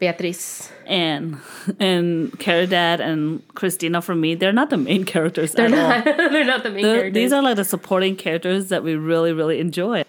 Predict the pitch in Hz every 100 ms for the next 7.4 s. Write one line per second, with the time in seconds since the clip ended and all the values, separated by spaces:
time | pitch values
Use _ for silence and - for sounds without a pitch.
0 | - 208 202 - 226 190 208 254 208 175
1 | 170 180 165 180 214 202 175 170 175 147
2 | 156 202 208 277 370 370 415 508 - -
3 | - 240 254 247 160 - 220 240 294 -
4 | - _ _ _ _ 247 285 - 311 202
5 | 147 - - - 185 - 196 240 302 330
6 | 302 277 240 214 185 185 175 170 151 151
7 | 165 151 139 156